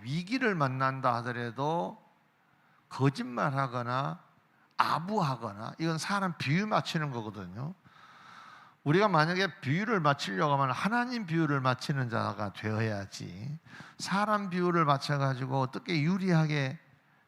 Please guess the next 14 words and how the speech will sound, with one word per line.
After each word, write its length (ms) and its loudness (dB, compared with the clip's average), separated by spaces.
이런 400 2
것은, 800 -4
어, 440 -10
그렇게 240 -12
성도다운 1120 -2
모습은 500 -6
아니다. 540 -10
예. 320 -12
그래서 300 2
우리가, 420 0
어, 680 -14
세상을 480 0
살아가는 640 -2
중에서도 1000 -6